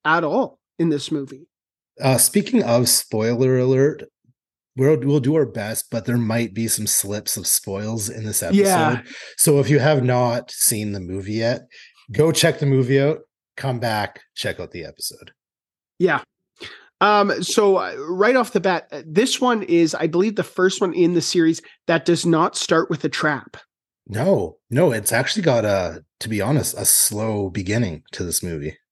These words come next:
Speaker 1: It does. Honestly, I would say the first twenty minutes, half an hour, are a little bit slow.
Speaker 2: Mm.
Speaker 1: Um, it has a lot to do with, uh, the character of Jigsaw. He's, uh, is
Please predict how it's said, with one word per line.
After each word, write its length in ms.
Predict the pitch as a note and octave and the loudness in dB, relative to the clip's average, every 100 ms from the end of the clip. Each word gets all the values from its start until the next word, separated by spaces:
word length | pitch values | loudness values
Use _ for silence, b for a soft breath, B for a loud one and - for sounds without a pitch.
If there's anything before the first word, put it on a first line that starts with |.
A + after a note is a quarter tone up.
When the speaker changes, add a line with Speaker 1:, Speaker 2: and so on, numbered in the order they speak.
| - | -2
Speaker 1:
It 160 | A#3+ | 0
does. 240 | A#3+ B3 G#3 | 2 2 4
Honestly, 400 | F#3 C4 - F#3 | 2 2 0 0
I 120 | D#3+ | 2
would 140 | B3 | 2
say 180 | B3 B3 | 0 -2
the 100 | G#3+ | -4
first 400 | - G3+ G3 - | 0 0 0 -4
twenty 800 | - - E3+ G3 F#3+ G3 F#3+ F#3+ | -10 -4 0 2 2 2 -2 -4
minutes, 380 | F#3 F3 F#3+ F#3+ | -2 -2 -2 -4
half 260 | D#3+ E3+ - | -6 -6 -2
an 80 | |
hour, 200 | F3 F#3 | 0 2
are 320 | F#3 F#3 F3+ E3 | 2 2 2 2
a 60 | |
little 220 | D#3+ F3 | 2 2
bit 160 | F#3+ G3 | 2 0
slow. 420 | - G3 E3+ B2+ _ B | 0 0 -2 -4 _ B
Speaker 2:
Mm. 320 | C#3+ E3 F#3 - | 2 4 4 4
Speaker 1:
Um, 320 | D#3 D3 D3 | 4 4 2
it 140 | D#3+ E3 | 2 2
has 280 | E3+ F3 E3+ | 4 2 4
a 40 | |
lot 300 | D#3 D3+ F3 | 2 2 -2
to 120 | - | -6
do 200 | D#3 E3 | 0 2
with, 360 | D#3+ D#3+ D3+ - - | 4 2 0 -4 -4
uh, 500 | D3+ C#3 C3+ C#3 C#3 E3 | 0 0 0 -4 -6 -6
the 160 | E3 - - | -6 -6 -8
character 480 | - F#3 F3 - E3+ | 0 2 2 2 0
of 260 | E3 E3+ D#3+ | 2 2 2
Jigsaw. 720 | - E3 D#3 - D#3 D3 F#3 G3 _ b b b | 0 0 0 -2 -2 -2 -4 -8 _ b b b
He's, 500 | - F3 E3 D3+ - | -4 0 2 2 0
uh, 300 | D3 C#3 C3 - | -2 0 -2 -4
is 460 | D3 E3+ C#3 - | -6 -6 -8 -12